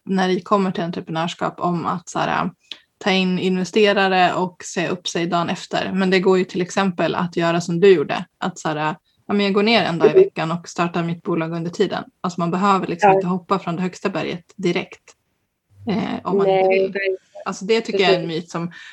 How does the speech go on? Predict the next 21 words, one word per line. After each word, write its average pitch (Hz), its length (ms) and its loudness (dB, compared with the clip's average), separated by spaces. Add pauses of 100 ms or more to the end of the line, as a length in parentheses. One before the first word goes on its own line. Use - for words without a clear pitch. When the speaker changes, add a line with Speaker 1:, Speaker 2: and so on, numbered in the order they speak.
(160)
Speaker 1:
som 175 400 2 (120)
liksom 165 480 -2 (560)
lever 185 240 6
kvar, 160 420 2
att 175 220 -8
man 175 140 2
alltid 170 240 0
måste 165 180 -6
pitcha 175 380 -6
för 185 100 -4
investerare 170 600 0
och 170 80 -8
sådär, - 200 -8
men - 300 -8
det 170 60 -2
behöver 175 320 2
man 240 140 0
ju - 60 -12
inte, 180 120 2
Speaker 2:
Mm. 196 140 10
Speaker 1:
liksom. 190 320 -4